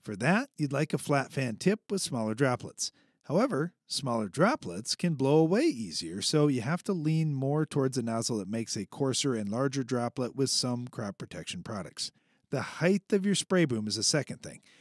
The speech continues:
and that can make a big difference too. And honestly, it's the one factor that probably gets missed the most. If your boom is three or four feet above the crop, you're much more prone to drift. The best recommendation, depending on your tips and spacing, is to have the boom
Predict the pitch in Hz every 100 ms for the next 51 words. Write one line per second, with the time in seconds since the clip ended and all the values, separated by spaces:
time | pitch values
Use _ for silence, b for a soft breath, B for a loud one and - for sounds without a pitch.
0 | b b 107 120 151 - 139 143 151 107
1 | 120 113 113 - 101 - 95 73 101 120
2 | 135 185 220 - 214 226 b b b 110
3 | - 113 107 143 160 - 143 135 147 139
4 | 113 117 - 220 160 143 - 98 104 -
5 | 76 67 - - _ b b b b b
6 | 110 107 95 185 196 131 - 175 208 220
7 | 139 156 156 - 165 135 135 120 101 151
8 | 165 190 _ _ - 101 87 92 113 139
9 | - 104 95 - 90 101 113 95 67 -
10 | - _ _ _ - 78 113 - 135 -
11 | 117 113 147 - 98 - 226 277 240 170
12 | - 175 - 123 165 - 175 160 80 -
13 | b b - 131 143 185 190 147 151 170